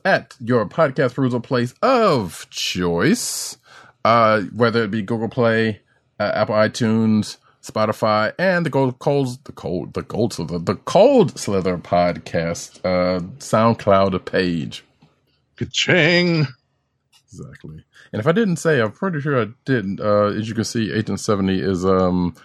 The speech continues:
Speaker 1: coming from the stylish deep bunkers of the shield headquarters here tonight.
Speaker 2: <laughs> We are all taking advantage of everyone jumping on the Zoom train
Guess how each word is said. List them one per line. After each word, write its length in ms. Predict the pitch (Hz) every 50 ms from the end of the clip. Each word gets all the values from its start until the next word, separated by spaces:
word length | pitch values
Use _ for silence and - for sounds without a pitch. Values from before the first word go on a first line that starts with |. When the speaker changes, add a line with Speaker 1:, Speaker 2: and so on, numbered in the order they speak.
| _ _
Speaker 1:
coming 220 | - 120 110 101
from 220 | - - 110 98 85
the 100 | 90 -
stylish 600 | - - 110 104 104 101 98 92 - - - - _ _ _ _
deep 220 | - 101 - -
bunkers 400 | - 107 104 101 - 101 95 90
of 300 | 107 - 95 95 87 80 -
the 220 | 92 87 90 87
shield 400 | 82 - - - 107 98 92 82
headquarters 760 | 92 90 87 - - - 85 85 87 82 80 80 - - _ _ _ _ _ _ _ _ _ _ _ _
here 80 | - -
tonight. 500 | - 85 - 87 80 87 196 165 - -
Speaker 2:
<laughs> 1200 | 170 196 - - _ - 165 180 - - - 151 151 - _ _ 135 135 - _ _ - - - - - - - - - 165
We 100 | 196 202
are 120 | 190 185
all 220 | 156 165 185 214
taking 380 | 208 - 202 190 175 185 180 180
advantage 600 | 170 147 127 160 147 156 156 160 160 143 117 143
of 200 | 143 127 123 127 -
everyone 400 | 147 151 147 156 147 147 143 135
jumping 320 | - 143 139 139 151 139 135
on 100 | 131 127
the 120 | 123 123
Zoom 280 | 107 123 135 139 139 131
train 540 | - 143 139 135 131 127 123 113 110 110